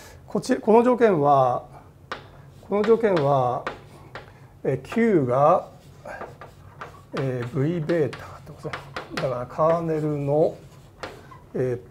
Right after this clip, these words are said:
と、Aマイナスベータ入るんです。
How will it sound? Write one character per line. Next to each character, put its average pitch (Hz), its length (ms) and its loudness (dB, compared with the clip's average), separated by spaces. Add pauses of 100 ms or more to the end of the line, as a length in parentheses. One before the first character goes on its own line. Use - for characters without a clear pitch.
と、 131 380 -6
A 165 340 2
マ 123 320 -6
イ 135 40 -6 (140)
ナ 127 120 -4
ス 123 340 -12
ベ 135 180 -6
ー 139 100 -8
タ - 280 -10
入 135 220 -6
る 123 100 -8
ん 117 40 -12
で - 300 -16
す。 - 100 -18